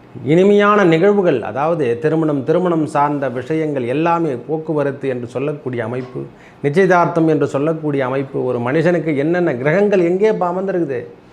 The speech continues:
மிகவும் சிறப்பென்று சொல்லக்கூடிய இடத்துல அமர்ந்துச்சுங்கய்யா. ஒருவர் கிரகம் அல்லையா, நான்கு கிரக கூட்டமைப்பு என்று சொல்லக்கூடிய இடத்துல ஐந்தாம் இடத்துல இருந்து நேரடி பார்வை நம்மளுக்கு பதினோராம் இடத்தை சுபத்துவம் வாய்ந்த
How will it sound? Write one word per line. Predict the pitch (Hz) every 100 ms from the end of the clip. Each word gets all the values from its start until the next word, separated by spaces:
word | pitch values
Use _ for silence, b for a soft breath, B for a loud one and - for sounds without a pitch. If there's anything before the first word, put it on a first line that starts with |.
| B B B 143
மிகவும் | 160 196 202 196
சிறப்பென்று | 185 196 190 196 185 175
சொல்லக்கூடிய | 170 175 185 170 180 165 160
இடத்துல | 170 180 160
அமர்ந்துச்சுங்கய்யா. | 160 170 170 165 160 156 160 170 180 - - - - - - B B B B 127
ஒருவர் | 165 190 175
கிரகம் | 175 180 185
அல்லையா, | 180 175 170 165 202 214 202 - - B B B 123
நான்கு | 139 160 180 190 180 151
கிரக | 165 185 160
கூட்டமைப்பு | 180 170 170 165 156 156
என்று | 151 147
சொல்லக்கூடிய | 147 160 170 170 151 147
இடத்துல | 151 156 135
ஐந்தாம் | 156 175 180 175 160
இடத்துல | 160 156 139
இருந்து | 156 175 165
நேரடி | 127 143 180 190 185 175 -
பார்வை | 156 170 170 151 - - _ _ - _ _ B B -
நம்மளுக்கு | 131 131 123
பதினோராம் | 127 170 196 190 180 175
இடத்தை | 165 165 151
சுபத்துவம் | 165 175 170 190 180 175 165
வாய்ந்த | 165 165